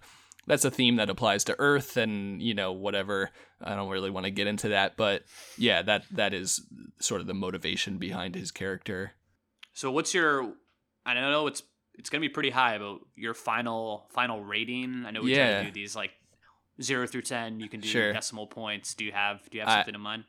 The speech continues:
Speaker 1: I did. I went with a nine point two out of ten.
Speaker 2: Whoa!
Speaker 1: Yeah, and a little
Speaker 2: I
Speaker 1: bit,
Speaker 2: mean,
Speaker 1: you know, like, a four point six out of, or four point five out of,
Speaker 2: This is
Speaker 1: uh,
Speaker 2: gonna be
Speaker 1: five,
Speaker 2: on your
Speaker 1: whatever you want. <laughs>
Speaker 2: Sounds like we'll be revisit-, maybe revisiting this one during our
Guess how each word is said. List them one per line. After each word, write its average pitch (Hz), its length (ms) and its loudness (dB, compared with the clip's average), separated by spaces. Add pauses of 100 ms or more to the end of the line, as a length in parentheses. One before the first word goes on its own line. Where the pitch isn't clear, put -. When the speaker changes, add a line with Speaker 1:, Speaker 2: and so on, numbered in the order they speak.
Speaker 1:
I 104 100 0
did. 123 300 4
I 120 100 6
went 143 180 2
with 160 140 0
a 131 60 4
nine 113 420 2
point 120 340 -2
two 147 400 0 (300)
out 123 160 8
of 123 80 4
ten. - 140 4
Speaker 2:
Whoa! 190 500 10 (140)
Speaker 1:
Yeah, 120 420 6
and 123 160 4
a 120 60 4
little 139 220 6
Speaker 2:
I - 20 2
Speaker 1:
bit, 135 260 8
Speaker 2:
mean, 120 80 -4
Speaker 1:
you 143 120 2
know, 127 120 10
like, 123 200 6
a 120 100 6
four 131 260 2
point 123 300 -2
six - 280 0
out 110 140 6
of, 110 100 0
or 110 120 0
four 123 180 2
point 110 220 -2
five 107 260 6
out 101 80 4
of, - 160 -6
Speaker 2:
This 160 160 -4
is 226 60 0
Speaker 1:
uh, 202 40 4
Speaker 2:
gonna 143 140 6
be 127 100 -2
Speaker 1:
five, 127 280 10
Speaker 2:
on 113 40 -6
your 113 80 -2
Speaker 1:
whatever 117 240 4
you 117 80 2
want. 117 200 0 (280)
<laughs> - 300 -12
Speaker 2:
Sounds 135 180 2
like 147 140 2
we'll 127 140 -4
be 117 180 -4
revisit-, 110 420 -6
maybe 110 300 -4
revisiting 104 460 -8
this 98 160 -10
one 101 240 -8
during 95 260 -10
our 92 380 -10